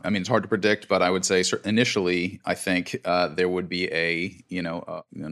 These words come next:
not a gold rush, but a, you know, a talent rush to say, "Well, I, I, you know, all of a sudden everyone realizes, 'Hey, I'm, I'm no longer restricted, uh, in some of the ways that I was under my contract.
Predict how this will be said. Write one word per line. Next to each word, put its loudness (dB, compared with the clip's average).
not -12
a -6
gold -2
rush, 0
but 0
a, 2
you -6
know, -2
a -2
talent 0
rush -4
to -4
say, 0
"Well, 2
I, 0
I, -10
you -8
know, -8
all 2
of -2
a -6
sudden 0
everyone -4
realizes, -2
'Hey, 2
I'm, -4
I'm -10
no -2
longer -2
restricted, -4
uh, -8
in -8
some -4
of -4
the -2
ways -2
that -8
I -2
was 0
under -4
my -6
contract. -2